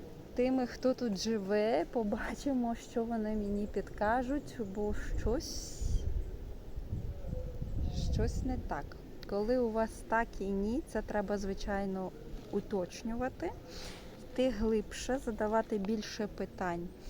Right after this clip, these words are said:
І, звичайно, якщо,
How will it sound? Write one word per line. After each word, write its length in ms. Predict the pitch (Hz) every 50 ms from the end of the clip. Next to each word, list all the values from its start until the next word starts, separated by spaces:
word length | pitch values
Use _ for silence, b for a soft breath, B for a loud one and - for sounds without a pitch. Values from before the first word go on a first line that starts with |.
| B B B B B B B B B B B
І, 120 | - 233
звичайно, 760 | 220 202 233 254 277 277 - - 269 247 233 226 208 202 202 196
якщо, 920 | 196 202 208 214 - - - - - - - 226 226 226 220 214 208 208